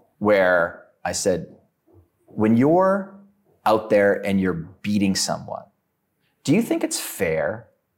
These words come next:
that you let that person back in?" And you know this from your, you know, when someone starts to get some momentum, momentum is the first place, not confidence. When you get momentum, then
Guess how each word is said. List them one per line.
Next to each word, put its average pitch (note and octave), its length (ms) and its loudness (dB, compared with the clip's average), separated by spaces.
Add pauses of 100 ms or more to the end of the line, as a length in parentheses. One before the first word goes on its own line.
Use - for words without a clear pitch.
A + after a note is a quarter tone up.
(520)
that G2+ 160 -2
you G2+ 120 0
let F2 240 -2
that - 180 -4
person F2+ 300 -6
back D#2+ 340 -4
in?" G2+ 320 -10
And E2 160 -8
you G2 100 2
know F2+ 160 2
this D2 220 -4
from F2 220 -8
your, F#2+ 400 -4 (1200)
you F#2+ 80 0
know, D2+ 360 -4
when F#2 160 -2
someone D#3 480 0
starts - 440 0
to - 100 -6
get G2 200 -2
some F2+ 280 -2
momentum, D#2+ 640 -8 (840)
momentum E3 460 4
is G#2+ 100 -2
the G2+ 60 -6
first G2 260 -2
place, - 200 -4
not C#3 160 2
confidence. - 520 -4 (320)
When G2+ 120 2
you C3+ 60 6
get F3+ 140 4
momentum, G#2 680 0 (680)
then G2+ 580 2